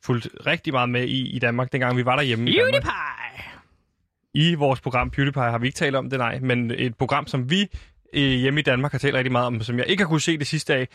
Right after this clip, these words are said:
Speaker 1: øh, efter vi har været her i Kina. Det er virkelig et program.
Speaker 2: PewDiePie.
Speaker 1: Ja,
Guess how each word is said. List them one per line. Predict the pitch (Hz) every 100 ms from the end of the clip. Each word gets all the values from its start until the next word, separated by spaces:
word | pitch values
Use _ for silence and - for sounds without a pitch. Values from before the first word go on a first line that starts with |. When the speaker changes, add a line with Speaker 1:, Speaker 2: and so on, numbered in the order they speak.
| - -
Speaker 1:
øh, | 127
efter | 120 123 -
vi | 123
har | 120
været | 117
her | 123
i | 120
Kina. | 120 117 117
Det | 143
er |
virkelig | 139 135 143
et | 370
program. | -
Speaker 2:
PewDiePie. | - - - - - _ _ _ _ _ _ _ _ _
Speaker 1:
Ja, | -